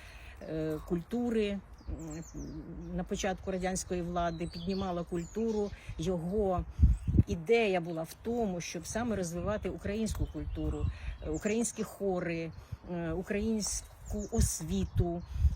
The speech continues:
Е, він сам прекрасний педагог. Вже забігаючи далі, скажу, що це заслужений учитель України. А якщо повернутися до тих буремних років післяреволюційних, то це людина,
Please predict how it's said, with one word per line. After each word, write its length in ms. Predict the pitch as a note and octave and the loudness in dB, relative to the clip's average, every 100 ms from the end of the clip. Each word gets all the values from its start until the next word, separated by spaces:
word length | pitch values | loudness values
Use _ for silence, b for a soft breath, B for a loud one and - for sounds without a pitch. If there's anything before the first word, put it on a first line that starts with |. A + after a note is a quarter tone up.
| - | 4
Е, 120 | E3+ | 0
він 180 | E3 F#3+ | 2 0
сам 260 | - G3+ F#3+ | 0 0 0
прекрасний 560 | F#3 F3+ E3+ - F3 | -2 -2 -2 -2 -4
педагог. 640 | E3+ F3+ F3+ F3+ A3+ G#3+ | -2 0 2 2 0 0
Вже 120 | F3 F3 | 0 -2
забігаючи 640 | E3 F3+ E3+ E3+ E3 - | 0 -2 0 0 -2 -4
далі, 260 | E3 F3+ E3+ | 0 0 0
скажу, 320 | - E3+ F3+ | -2 -2 -2
що 160 | - E3+ | 0 0
це 160 | G3 | 0
заслужений 840 | E3+ G3 F#3+ G3+ A#3 E3+ F#3 E3 D#3+ | 2 0 0 -2 0 0 0 -2 -2
учитель 560 | E3 - F3 D#3+ D#3 E3+ | -4 -4 -4 -4 -4 -4
України. 720 | E3+ F3 E3+ F#3 A#3+ G#3+ F#3+ - B B B B B - | -4 -4 -2 0 0 0 -2 -8 B B B B B -2
А 80 | |
якщо 320 | F#3 F#3 - G3+ | 0 0 0 0
повернутися 800 | G3+ F#3+ F#3+ F#3+ F3 F3 - F3 | 0 0 0 0 0 -2 -2 -2
до 300 | E3+ E3+ F3 - | 0 0 -2 0
тих 380 | F#3+ F3 - - | 2 2 0 -6
буремних 600 | D#3 F#3+ G#3+ C4+ A3+ F#3 | 0 2 2 2 0 0
років 380 | F#3 F#3 G3 F#3 | 0 0 0 -2
післяреволюційних, 1000 | F#3 F3 F#3 F3+ F3 F#3 - F#3+ F3 E3+ | -2 -2 0 0 0 0 0 0 0 -2
то 120 | - | -6
це 200 | E3+ G#3+ | -4 -2
людина, 500 | F#3+ F3 A#3 B3 A#3+ | -2 -2 0 0 -2